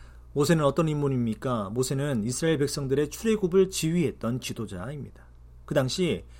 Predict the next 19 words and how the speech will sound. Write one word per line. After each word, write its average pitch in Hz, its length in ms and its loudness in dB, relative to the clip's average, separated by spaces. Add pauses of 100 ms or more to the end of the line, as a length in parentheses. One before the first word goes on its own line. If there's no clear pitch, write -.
(280)
이스라엘 165 420 4
백성들의 147 560 0
이동은 180 500 4 (300)
단순한 160 640 -2
이주나 165 560 2 (100)
이사가 160 640 0
아시-, - 320 -8
아니었음을 180 760 2 (100)
우리는 110 420 -6 (120)
잘 147 420 -4
알고 101 560 -8
있습니다. - 400 -6 (1900)
그것은 156 560 6
그들의 156 220 2
생명을 220 460 6
걸고 - 360 -4 (560)
하나님의 170 460 6
나라를 190 500 8
꿈꾸며 147 680 0